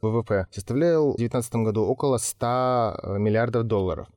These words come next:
При этом неофициальные, только вот челноки возили там на четыре-пять миллиардов долларов, то есть несколько процентов всей экономики.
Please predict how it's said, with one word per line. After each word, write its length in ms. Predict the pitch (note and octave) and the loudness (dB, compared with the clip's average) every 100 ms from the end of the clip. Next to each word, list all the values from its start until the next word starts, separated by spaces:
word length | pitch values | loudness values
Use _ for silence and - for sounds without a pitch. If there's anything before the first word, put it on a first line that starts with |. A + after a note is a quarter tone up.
| _ - | _ -2
При 140 | C3 | 0
этом 260 | C3+ B2 - | 2 0 0
неофициальные, 920 | B2 C3 B2 C3 - D#3 G3+ D#3+ G#2+ | 0 0 -2 -4 -2 0 2 2 0
только 340 | C3+ C3+ - | 0 0 0
вот 180 | G#2 - | -2 -2
челноки 800 | - - A#2 B2 A#2+ F#3+ G3 - | -8 -4 -2 -2 -2 -2 -2 -4
возили 460 | - G#2 G2 D#3+ C#3 | -4 -4 -2 -2 -4
там 200 | G#2 G2+ | -4 -4
на 100 | G2+ | -4
четыре-пять 680 | - C3+ B2+ A#2+ A#2 G#2+ | -6 -2 -2 0 -2 -2
миллиардов 460 | G#2+ G#2 G2 G2+ F#2+ | -2 0 0 -2 -4
долларов, 420 | G2+ F#2+ E2+ - - - | -2 -2 -4 -8 -12 -6
то 80 | |
есть 240 | G2+ F2+ - | -4 -4 -4
несколько 360 | A#2 B2+ - | -4 -4 -6
процентов 520 | A2+ A#2 - G#2 F2 - - | -4 -4 -2 -4 -4 -12 -18
всей 260 | - A#2 A#2 | -10 -2 -2
экономики. 560 | A#2 A2+ G2 F2 - | 0 0 0 -4 -8